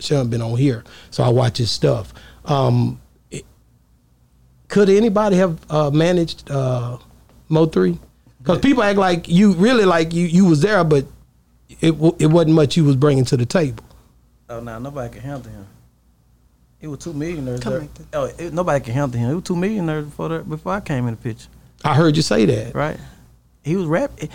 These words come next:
Speaker 2: He was on Def Jam tours and everything before I came in the picture. But when I came in the picture when it mattered.
Speaker 1: Okay.
Speaker 2: I, I, I, I pressed up his first C D.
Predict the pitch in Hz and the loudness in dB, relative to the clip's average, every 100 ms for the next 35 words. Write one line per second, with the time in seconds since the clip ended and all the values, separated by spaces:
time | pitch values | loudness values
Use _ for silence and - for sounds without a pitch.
0 | - - 208 214 185 175 147 180 196 190 | -14 -6 -4 -2 -2 -2 -2 -2 -2 -2
1 | 196 190 220 214 180 226 262 170 165 185 | -4 -4 -6 -4 -4 -6 -6 -6 -6 -8
2 | 202 156 147 143 143 123 92 - _ _ | -6 -4 -4 -6 -8 -8 -18 -20 _ _
3 | _ _ - 143 143 147 190 165 143 131 | _ _ -4 -2 -2 -4 -4 -2 -2 -2
4 | 147 135 127 120 147 147 - - - _ | -4 -4 -4 -2 -2 -2 -4 -10 -20 _
5 | _ _ _ _ _ _ _ 123 107 110 | _ _ _ _ _ _ _ -6 -4 -4
6 | 104 127 - - 135 139 135 139 - 139 | -8 -12 -16 -6 -4 -4 -4 -4 -4 -6
7 | - 131 139 147 143 139 135 127 123 143 | -6 -8 -6 -6 -6 -6 -6 -8 -8 -8
8 | 147 - - 147 143 160 170 | -8 -10 -8 -6 -6 -6 -8